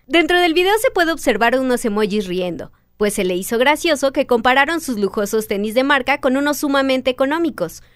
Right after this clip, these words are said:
lo cual le trajo críticas y es tachada de clasista por burlarse del calzado que podrían llegar a comprar los mexicanos.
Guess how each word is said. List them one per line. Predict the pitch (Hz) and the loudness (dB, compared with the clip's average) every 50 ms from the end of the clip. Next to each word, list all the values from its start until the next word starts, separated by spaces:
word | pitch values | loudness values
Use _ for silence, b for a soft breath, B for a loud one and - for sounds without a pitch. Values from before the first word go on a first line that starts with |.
| b b b | b b b
lo | 208 220 220 | -4 -2 0
cual | - 247 269 311 | 0 0 2 2
le | 294 - | 0 0
trajo | - 214 202 - 214 214 - | 0 -2 -2 -2 -6 -6 -4
críticas | 277 302 302 - 262 214 - 226 240 277 - - - | -4 -4 -4 -4 -6 -6 -2 -2 -2 -2 -4 -8 -6
y | 233 254 294 | -4 -2 -2
es | 320 311 | -2 0
tachada | - 311 302 - - 233 220 233 233 | 0 0 0 2 0 2 2 2 2
de | 214 214 185 | 0 -2 -4
clasista | - 185 165 170 - - 170 175 - - 117 - _ | -4 -6 -6 -6 -8 -12 -16 -16 -14 -14 -16 -10 _
por | - 214 214 202 | -2 -2 0 0
burlarse | 190 208 202 208 220 226 233 214 - 202 180 | 0 0 0 2 2 2 0 0 -4 -8 -8
del | 170 175 170 - | -8 -8 -6 0
calzado | - 262 294 294 - 339 311 262 226 254 - | 0 0 0 2 2 2 2 2 0 -2 -2
que | - 247 | -2 0
podrían | - 240 226 220 240 277 294 311 285 | 2 2 2 2 2 0 0 0 2
llegar | 254 233 180 214 220 240 | 2 2 2 2 0 0
a | 247 233 | -2 -2
comprar | - 190 175 - 196 196 185 | -4 -6 -2 0 0 0 0
los | 185 190 180 | -2 -4 -4
mexicanos. | 185 180 170 - 196 - - 175 160 127 120 151 - - - | -6 -8 -8 -10 -8 -2 -2 0 0 -2 -6 -14 -18 -20 -20